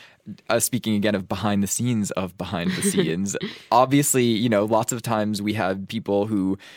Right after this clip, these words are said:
Speaker 1: who share their best stories with us when the microphone's turned off, which is
Speaker 2: Oh, yeah.
Speaker 1: frustrating, but also, you know, sometimes, you know, there, you can't share everything.
Speaker 2: Yeah.
Speaker 1: So what about you? Now it's your turn. Some good podcast summit memories.
Speaker 2: Uh, so I'll also share two.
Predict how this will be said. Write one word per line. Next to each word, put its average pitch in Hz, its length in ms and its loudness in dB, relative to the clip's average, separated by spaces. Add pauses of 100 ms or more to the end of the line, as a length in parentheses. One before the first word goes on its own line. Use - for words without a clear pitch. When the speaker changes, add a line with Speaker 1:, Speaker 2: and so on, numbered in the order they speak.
Speaker 1:
who 127 120 0
share 147 260 4
their 135 140 4
best 127 240 2
stories 127 280 4
with 120 100 -2
us 120 160 2
when 120 140 2
the 110 80 2
microphone's 113 500 0
turned 113 240 0
off, 98 220 2
which 113 100 -4
is 180 60 4
Speaker 2:
Oh, 160 80 4
yeah. 156 100 4
Speaker 1:
frustrating, 120 440 4
but 110 100 4
also, 113 240 4
you 113 140 2
know, 92 160 2
sometimes, 113 540 -2
you 131 80 -2
know, 101 180 0
there, 104 240 0
you 104 100 -2
can't - 260 -4
share 95 260 0
everything. 90 540 -4
Speaker 2:
Yeah. 147 200 -2
Speaker 1:
So 135 240 4
what 156 140 4
about 185 200 4
you? 127 240 4
Now 127 140 2
it's 135 120 -2
your 135 120 2
turn. 101 400 0 (220)
Some 110 320 -2
good 117 340 0
podcast 107 460 -2
summit 101 320 -2
memories. 95 680 -4
Speaker 2:
Uh, 214 360 4
so 226 240 2
I'll 220 240 4
also 202 420 2
share 185 280 2
two. 175 520 0